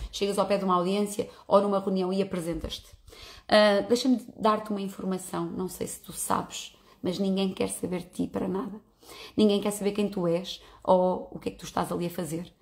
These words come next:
A única pessoa que, a única coisa que as pessoas querem saber é o que é que tu podes fazer por elas. É o, porquê, porquê que vale a pena elas te ouvirem?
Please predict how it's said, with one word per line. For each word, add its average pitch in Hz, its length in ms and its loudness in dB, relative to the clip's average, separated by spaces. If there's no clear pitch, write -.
A 185 60 6
única 262 360 8
pessoa 226 220 -2
que, - 220 -8
a 214 40 4
única 247 260 4
coisa 202 280 0
que 196 60 -4
as 185 80 -6
pessoas 180 200 -6
querem 170 200 -2
saber 160 340 -4
é - 80 0
o 180 60 4
que 180 100 -2
é - 20 2
que 214 60 -4
tu 202 100 -4
podes 196 240 -2
fazer 202 340 0
por 240 180 4
elas. 165 640 0
É 190 240 0
o, 214 60 -2
porquê, - 520 2
porquê 262 260 2
que 349 140 -4
vale 269 280 10
a 214 40 0
pena 220 560 0
elas 208 320 -2
te - 140 -4
ouvirem? 170 600 -2